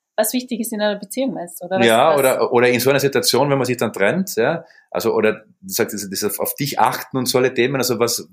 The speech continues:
Speaker 2: was, was wären denn da so die Essenzen für dich, die dir geholfen haben?
Speaker 1: Hm.
Speaker 2: Das Essentielle.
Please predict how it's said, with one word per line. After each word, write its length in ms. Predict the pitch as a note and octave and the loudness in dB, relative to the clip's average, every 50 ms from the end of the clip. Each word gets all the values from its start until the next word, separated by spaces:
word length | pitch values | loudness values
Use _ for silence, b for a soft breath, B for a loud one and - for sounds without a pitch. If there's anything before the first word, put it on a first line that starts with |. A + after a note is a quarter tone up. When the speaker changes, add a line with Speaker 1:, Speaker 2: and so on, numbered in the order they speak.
| _ | _
Speaker 2:
was, 240 | - A#2+ A2 - - | -2 -2 -2 -2 -4
was 140 | A#2 G#2 G2+ | -6 -4 0
wären 140 | A#2 A#2+ B2+ | 0 0 0
denn 100 | C3 A#2+ | 0 -2
da 60 | A#2 | -2
so 140 | A2 - A#2+ | -2 -2 -2
die 160 | A2 A2+ A2 | -2 0 0
Essenzen 500 | G#2 - - C3 B2+ B2+ - - - F2+ - | 0 0 0 0 0 0 0 -2 -2 -4 -6
für 120 | - F2 | -10 -10
dich, 320 | D2 D2 - - - - _ _ _ _ _ _ _ _ _ _ _ _ _ - | -10 -12 -16 -16 -20 -20 _ _ _ _ _ _ _ _ _ _ _ _ _ -8
die 160 | G#2 A#2 A2 | -8 -6 -4
dir 220 | G#2+ C#3 E3 E3+ C#3+ | 0 2 2 2 4
geholfen 460 | C3+ A#2+ B2+ B2 B2 B2 A#2 F#2 D#2+ | 2 4 4 4 4 2 0 -6 -6
haben? 260 | D#2 D2 - C#2+ C#2 _ _ _ _ _ _ _ _ _ _ _ _ _ _ _ _ _ _ _ _ _ _ _ _ _ _ _ _ - B B B B B _ _ _ _ _ _ _ _ _ _ _ _ _ _ _ _ _ _ _ _ _ _ _ _ _ _ _ _ _ _ _ _ _ _ _ _ | -6 -6 -6 -8 -14 _ _ _ _ _ _ _ _ _ _ _ _ _ _ _ _ _ _ _ _ _ _ _ _ _ _ _ _ -20 B B B B B _ _ _ _ _ _ _ _ _ _ _ _ _ _ _ _ _ _ _ _ _ _ _ _ _ _ _ _ _ _ _ _ _ _ _ _
Speaker 1:
Hm. 360 | - A3+ G#3+ G3 E3+ E3 F#3 _ _ _ _ _ _ _ _ _ | -14 -12 -12 -12 -14 -18 _ _ _ _ _ _ _ _ _ _
Speaker 2:
Das 140 | - - - - | -20 -16 -12 -8
Essentielle. 720 | A2 G2+ - G#2+ F#2+ - - F#2+ F2 D2+ C#2 C2+ - | -6 -4 -4 -4 -4 -4 -2 -2 0 0 -2 -4 -8